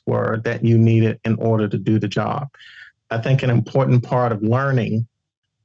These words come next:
is that you need to make sure that you leave many of the pieces out so that you can get your, your brain kinda churning and you get the urge to wanna figure it out.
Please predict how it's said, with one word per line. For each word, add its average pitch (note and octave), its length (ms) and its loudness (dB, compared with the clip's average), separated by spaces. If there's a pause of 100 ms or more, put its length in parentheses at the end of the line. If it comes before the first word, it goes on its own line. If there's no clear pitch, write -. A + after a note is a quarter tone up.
(320)
is A2+ 580 -4
that A#2 320 -4
you A#2+ 200 2
need A#2+ 400 4
to - 80 -2
make A2+ 260 0
sure A#2 180 -2
that A2 220 -2
you A2 60 0
leave A2+ 640 4 (380)
many A#2 380 4
of A2 160 0
the A2+ 120 -2
pieces A2 440 -2
out A#2 400 -4 (680)
so A#2 280 0
that A2 420 -2 (200)
you A#2 220 2
can A2 220 2
get A2+ 280 -4
your, A2 100 -2 (240)
your A2 120 0
brain B2 440 0
kinda G#2+ 340 -4
churning A2+ 720 0 (440)
and A#2 160 6
you A#2+ 120 6
get A2+ 240 -2
the - 160 -8 (120)
urge C3 500 0
to A#2 100 -2
wanna A2 360 0 (120)
figure B2 560 0
it A2+ 140 0
out. A#2+ 360 -4